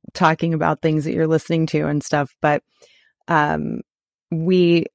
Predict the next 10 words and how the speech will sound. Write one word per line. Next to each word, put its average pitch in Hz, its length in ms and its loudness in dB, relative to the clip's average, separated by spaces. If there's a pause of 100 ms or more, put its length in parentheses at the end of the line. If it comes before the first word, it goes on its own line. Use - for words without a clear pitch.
like 190 280 2
to - 180 -2
end 165 280 0
by 156 200 0
bringing 175 540 2
the 160 100 -4
focus 151 640 -2
back 147 360 -4
to 139 400 -2
attention. 240 600 0